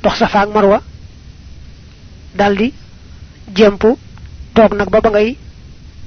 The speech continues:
armalal aj. Ñaareel ba mooy sa digganteeg taxaw Arafa yaatu yaatu goo xam ne def tawaaful xudóom xaj na ca,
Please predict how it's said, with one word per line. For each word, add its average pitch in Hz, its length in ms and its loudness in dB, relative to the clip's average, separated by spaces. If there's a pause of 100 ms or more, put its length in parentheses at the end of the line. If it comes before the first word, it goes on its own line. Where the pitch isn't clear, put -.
(320)
armalal 208 560 2
aj. - 140 0 (2000)
Ñaareel 208 360 0
ba 240 100 4
mooy 233 320 2 (1160)
sa - 160 2
digganteeg 226 520 2
taxaw 233 260 0
Arafa 214 320 -2 (380)
yaatu 208 360 -2
yaatu 214 280 0
goo 202 160 2
xam 202 220 -6
ne 214 120 -12 (1300)
def - 200 0
tawaaful 220 400 2
xudóom 208 420 0 (140)
xaj 240 180 -4
na 202 120 -4
ca, 190 120 -4